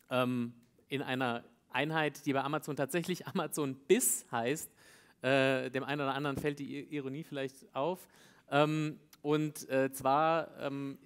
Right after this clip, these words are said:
wird es gemanagt für diesen ganzen E U five Bereich. E U five ist bei Amazon die Bezeichnung eben für Europa,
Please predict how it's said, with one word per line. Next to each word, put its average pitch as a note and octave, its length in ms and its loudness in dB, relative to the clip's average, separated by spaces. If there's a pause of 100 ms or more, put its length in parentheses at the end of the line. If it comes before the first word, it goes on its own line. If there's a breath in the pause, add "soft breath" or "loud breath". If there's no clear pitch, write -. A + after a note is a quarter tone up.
(120)
wird D3+ 160 -6
es D3 300 -2
gemanagt D#3 400 2
für - 240 -4
diesen D#3+ 200 -2
ganzen D#3 440 -2 (280 soft breath)
E D#3 200 2
U D#3 160 -2
five D#3 420 -2
Bereich. D#3+ 480 0
E D3+ 80 -2
U D3 100 -4
five D3 400 0
ist D3 120 -10
bei C3+ 100 -4
Amazon C3+ 600 -4 (320 loud breath)
die C3+ 60 -6
Bezeichnung C3 600 2
eben B2+ 200 -2
für C3+ 380 2
Europa, D#3+ 840 2